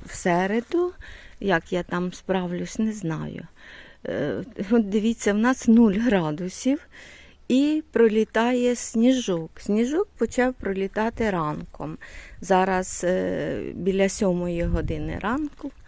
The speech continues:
Ну, звичайно, він розтане і, е, слава Всевишньому, морозу в нас не було. Сподіваюсь, що й далі не буде. Але сніжок, ось бачите, на квіточки.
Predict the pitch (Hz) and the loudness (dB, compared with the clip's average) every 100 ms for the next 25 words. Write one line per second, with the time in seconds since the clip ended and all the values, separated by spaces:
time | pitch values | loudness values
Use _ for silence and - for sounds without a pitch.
0 | - - - - - 415 311 254 320 311 | -20 -20 -20 -16 -2 0 2 2 4 6
1 | 277 214 226 214 214 - - 285 302 294 | 6 4 2 0 -2 -6 0 4 4 4
2 | 277 262 - - - - - 254 285 277 | 4 2 -2 -12 -14 -12 -2 2 4 4
3 | 254 233 185 165 202 196 - - - - | 4 4 4 2 -2 -6 -12 -14 -14 -16
4 | - - - - - - - - - 190 | -14 -14 -14 -20 -18 -18 -16 -10 -2 0
5 | 202 196 190 - 160 196 277 - 392 330 | 2 2 2 0 2 2 2 4 6 6
6 | 339 330 - - - 233 196 175 190 214 | 4 2 -6 -10 4 6 8 6 2 2
7 | 262 269 277 277 - 160 226 269 285 240 | 4 4 2 -2 -2 0 2 0 -2 -2
8 | 175 170 175 - - - - - - 214 | -2 -2 -4 -6 -8 -12 -12 -12 -4 -2
9 | 180 190 208 240 254 - 247 226 170 160 | 0 4 4 4 2 0 0 2 0 0
10 | 165 165 175 175 170 170 175 196 208 - | 0 -2 -2 -4 -6 -8 -6 -6 -8 -16
11 | - - - - 269 285 294 - 294 294 | -20 -20 -10 0 4 4 2 2 2 2
12 | 277 302 370 339 - - 165 - 185 247 | 0 0 0 -2 -4 -2 -2 -2 -4 -4
13 | - - 190 202 208 - 220 226 190 214 | -4 -4 -2 0 -2 -4 -4 -2 -2 -2
14 | - - - 220 220 | -6 -8 0 0 0